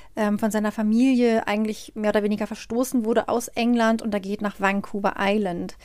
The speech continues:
um da sein, ähm, Glück zu suchen und kommt auf dem Schiff an und, ja, erlebt da erstmal so ein paar Ups and Downs und dann ist er irgendwann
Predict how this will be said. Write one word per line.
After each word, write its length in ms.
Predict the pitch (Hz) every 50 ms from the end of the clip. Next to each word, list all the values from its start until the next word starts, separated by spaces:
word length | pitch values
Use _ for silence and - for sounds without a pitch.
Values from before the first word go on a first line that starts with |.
| - - - - - - - -
um 240 | - 254 208 202 196
da 320 | - 196 190 190 196 202 202
sein, 420 | 208 202 196 196 196 196 196 190 -
ähm, 240 | 196 190 190 190 190 - -
Glück 320 | 233 254 247 - - -
zu 140 | - - 208
suchen 500 | 196 214 214 202 - 214 208 226 269 277 - - - - - - - - - - -
und 480 | - - 214 214 208 202 190 - - -
kommt 220 | - 233 226 226
auf 60 | 220
dem 80 | - 220
Schiff 260 | - - 254 240 - - -
an 400 | 214 220 220 214 220 214 214 208
und, 500 | - 202 196 196 196 190 - - - - - - - - - - - - - - - - - -
ja, 220 | 196 175 156 -
erlebt 300 | - 214 220 220 - -
da 60 | 220
erstmal 260 | - 208 - 226 220
so 80 | 202 208
ein 40 | -
paar 160 | - - - 226
Ups 180 | 220 - - 226
and 140 | 214 202 220
Downs 440 | 214 220 220 226 226 240 226 -
und 180 | - - 214 202
dann 100 | 208 -
ist 140 | 214 - -
er 80 | -
irgendwann 540 | - 208 220 220 226 202 202 196 202 202 202